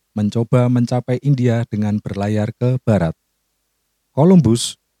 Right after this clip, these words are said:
malah menemukan Amerika. Inilah awal kolonisasi Spanyol di benua itu. Pada abad keenam belas dan tujuh belas,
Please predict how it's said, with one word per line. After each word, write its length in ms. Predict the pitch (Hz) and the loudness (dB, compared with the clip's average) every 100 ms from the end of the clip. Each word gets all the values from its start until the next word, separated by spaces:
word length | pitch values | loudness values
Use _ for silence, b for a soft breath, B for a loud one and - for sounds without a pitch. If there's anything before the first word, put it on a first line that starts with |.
| _ | _
malah 320 | 104 107 139 | -6 -2 2
menemukan 640 | 135 139 143 - 156 160 - _ | 2 2 2 2 2 2 -4 _
Amerika. 560 | 160 196 160 90 82 - _ _ _ _ _ _ _ _ _ _ _ | 2 2 2 -2 -8 -10 _ _ _ _ _ _ _ _ _ _ _
Inilah 400 | 107 139 147 127 | 0 2 0 -2
awal 400 | 127 135 139 135 | -2 2 2 0
kolonisasi 800 | 135 139 143 139 143 135 147 139 | 0 0 2 0 0 -2 -2 -4
Spanyol 560 | - - 151 165 165 | -6 -2 0 2 2
di 80 | 147 | 2
benua 320 | 143 165 160 95 | 2 2 2 0
itu. 240 | 87 87 - _ _ | -6 -10 -14 _ _
Pada 240 | 95 92 127 127 | -10 -6 -4 -2
abad 240 | 117 147 - _ | 0 -2 -2 _
keenam 320 | 147 139 135 | -2 0 2
belas 320 | 123 123 - | 2 0 -2
dan 240 | 107 104 | -4 -4
tujuh 240 | 139 147 135 | -4 -4 -2
belas, 400 | 104 95 135 | -2 -2 -4